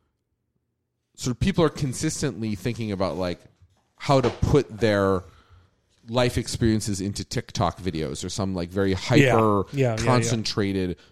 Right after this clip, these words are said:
Speaker 1: burst of content, right?
Speaker 2: Yeah.
Speaker 1: Which is what this movie very much feels like. It feels like something hyper realized,
Speaker 2: Yes,
Speaker 1: right?
Speaker 2: it is. Yeah.
Speaker 1: In a way that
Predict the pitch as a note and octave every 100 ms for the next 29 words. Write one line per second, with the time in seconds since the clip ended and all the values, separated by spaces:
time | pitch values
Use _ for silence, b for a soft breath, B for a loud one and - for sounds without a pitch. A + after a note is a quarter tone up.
0 | - F2 A2 G#2+ - G2 D#2+ - F#2+ G2
1 | G2 F#2 G1+ - F2 E2+ E2 E2 b b
2 | b b A2 B2 B2 B2 A2+ B2 A2 G2
3 | F2+ F#2+ F2+ - - A2+ A2 - C2 -
4 | - A2+ F2+ F#2 - F#2+ F#2 F2 - -
5 | G#2+ G2+ E2 F#2 F2+ A#1+ G1+ - D#3 B2+
6 | E2 D#2+ E2+ C3+ B2+ G#2+ - - - A#2
7 | G#2+ - A#2 A2+ F#2 G#2 F2